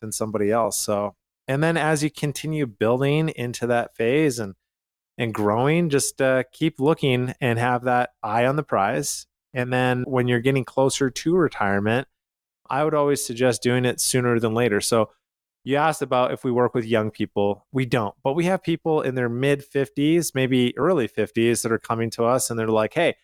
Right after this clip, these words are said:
I wanna start preparing now," which I love. That is a good time frame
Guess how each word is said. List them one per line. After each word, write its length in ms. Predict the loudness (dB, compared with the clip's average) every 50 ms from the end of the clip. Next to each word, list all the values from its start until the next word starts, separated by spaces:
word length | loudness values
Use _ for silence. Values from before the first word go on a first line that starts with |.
| _ _ _ _ _ _ _ _ -6
I 140 | -2 0
wanna 180 | 0 0 0 0
start 280 | 0 2 0 0 0 0
preparing 480 | -4 -6 -2 -2 0 2 2 2 0 0
now," 420 | 0 0 2 2 2 0 -2 -2 -2
which 180 | -2 -2 -2 -6 -2
I 200 | 0 2 2 2
love. 480 | 0 0 0 2 0 0 0 -4 _ _ _ _ _ _ _ _ _ _ _ _
That 240 | -2 0 0 2 2 0
is 120 | 0 0
a 80 | -2 -4
good 420 | -4 _ 0 2 2 2 2 0
time 300 | -4 -4 -2 -2 -2 -2
frame 480 | -2 -2 0 2 2 2 0 -2 -6